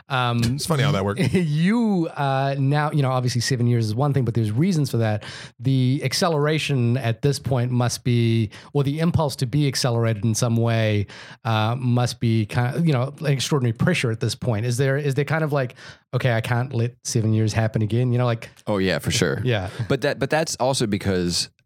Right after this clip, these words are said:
Speaker 3: I think the first feature is so hard to get made because most movies fail to pay their investors back or to find an audience or, you know, like, so as a first time filmmaker, it's so difficult to get one made.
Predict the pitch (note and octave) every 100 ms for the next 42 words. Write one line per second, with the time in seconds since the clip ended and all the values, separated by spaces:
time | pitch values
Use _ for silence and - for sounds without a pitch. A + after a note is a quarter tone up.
0 | - G#2 A2 F#2+ - F2 A2+ G#2 - G#2
1 | - E2 D2+ - G#2 E2+ D2+ E2+ D#2+ C#2
2 | - F2 D#2+ E2+ E2+ G#2+ G2+ E2+ E2 F#2
3 | F2 - - - _ _ _ _ G2 A2+
4 | A2 G#2 F#2 E2+ - F2+ E2+ F2 F2 D#2+
5 | D#2+ - _ - F2+ F2+ F2+ F2 E2+ -
6 | D#2+ E2 E2 D#2+ D#2+ D2+ - D#2 - F2+
7 | F#2 F2 E2 E2 E2 D#2+ E2 E2+ - F2+
8 | E2 D#2 - - F2+ E2 F2 E2+ E2 -
9 | G2+ - E2+ E2 G2+ G2 E2 - C#2 D2
10 | - F2+ E2+ E2 - D#2+ E2 - D#2 D#2
11 | D2 E2 G#2+ F2+ E2